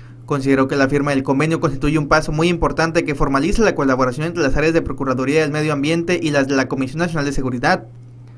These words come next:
Afirmó que una de las prioridades de esta administración es la conservación. Por ello también es necesario que la gente visite las áreas naturales protegidas, pues al conocerlas,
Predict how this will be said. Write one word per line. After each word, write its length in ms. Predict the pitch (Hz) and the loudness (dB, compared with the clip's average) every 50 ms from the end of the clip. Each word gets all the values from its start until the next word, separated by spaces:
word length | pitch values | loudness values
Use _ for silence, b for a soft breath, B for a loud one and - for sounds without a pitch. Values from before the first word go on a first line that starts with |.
| B B B B B B B B B B | B B B B B B B B B B
Afirmó 380 | - 226 233 233 214 202 202 196 | -2 2 4 4 4 2 2 2
que 80 | 202 | 0
una 80 | 202 202 | 2 2
de 60 | 196 | 2
las 80 | - - | 0 2
prioridades 420 | 175 156 147 151 160 170 175 160 | 2 2 4 4 6 6 6 6
de 80 | 170 170 | 6 4
esta 160 | 170 - 185 | 4 4 2
administración 540 | 170 156 147 139 131 143 135 135 156 151 160 | 2 2 0 -2 -2 -2 -2 0 0 0 0
es 100 | 156 156 | 0 0
la 100 | 156 135 | 0 0
conservación. 840 | 151 143 135 139 139 131 123 120 123 175 196 190 170 - - - - - - - - - | -2 -2 -2 -2 -2 -2 -2 0 0 0 0 0 -2 -4 -8 -14 -16 -18 -20 -14 -8 -4
Por 160 | 135 127 135 | -2 2 2
ello 160 | 135 135 135 | 2 2 2
también 220 | 139 135 135 135 | 0 -2 -2 -2
es 60 | 135 135 | -2 -2
necesario 440 | 131 127 123 120 147 156 165 156 | -2 -2 -2 0 2 2 2 2
que 80 | - 151 | 0 -2
la 140 | 131 127 127 | -4 -4 -4
gente 280 | 127 147 151 147 165 | -4 -4 -4 -2 -2
visite 320 | 151 135 135 - 156 139 165 | 0 0 0 -2 -2 -2 0
las 160 | 160 139 139 | 2 4 4
áreas 160 | 147 147 151 | 4 4 2
naturales 320 | 147 139 139 135 143 147 - | -2 -2 -2 0 0 4 8
protegidas, 680 | - - - 127 120 - 185 175 160 139 135 135 B B B B B B B - | 8 8 8 6 2 -2 2 2 4 2 2 0 B B B B B B B -4
pues 140 | - - - | -2 0 0
al 80 | 139 131 | 0 0
conocerlas, 720 | 135 127 123 123 120 165 185 175 156 147 147 143 - B | -2 -2 -4 2 4 4 4 6 4 4 2 2 0 B